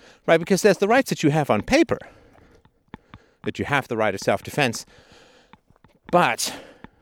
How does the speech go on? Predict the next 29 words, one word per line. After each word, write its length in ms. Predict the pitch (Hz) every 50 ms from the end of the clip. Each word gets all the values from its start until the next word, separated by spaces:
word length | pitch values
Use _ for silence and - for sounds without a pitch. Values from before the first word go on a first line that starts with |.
| _ _ - -
there's 200 | 139 127 117 -
also 320 | 135 143 135 - - 127
the 100 | 107 113
rights 300 | 110 113 113 113 - -
that 140 | 120 - -
you 80 | 113
have 440 | 101 - 120 113 107 101 98 - - - _ _ _ _ _ _ _ - _ _ _ _ -
in 160 | 127 123 117
actual 380 | - 131 131 - - - 113 95
practice. 580 | - - 131 117 107 - - - - - - -
And 320 | 101 101 98 101 101 101
so, 300 | - - 110 95 92 101
yeah, 200 | 113 135 104 87
the 120 | - -
defunding 440 | 98 - 139 - 156 156 170 165 160
of 80 | 165 139
the 100 | 139 123
police 440 | - 143 127 123 120 107 - - - -
and 240 | 107 110 107 101 - -
the 100 | 107 101
taking 320 | - - 135 123 - 123 117
away 260 | 110 110 98 107 101 - - - - - - - _ _ _ -
of 160 | - 107 104 -
the 80 | 107 101
right 400 | 107 107 107 104 101 - - - - - _ _ _ _ _ _ -
to 120 | - -
self-defense, 580 | - - 104 90 - - - 214 226 165 - -
like 140 | 127 123 -
that 220 | - 117 107 -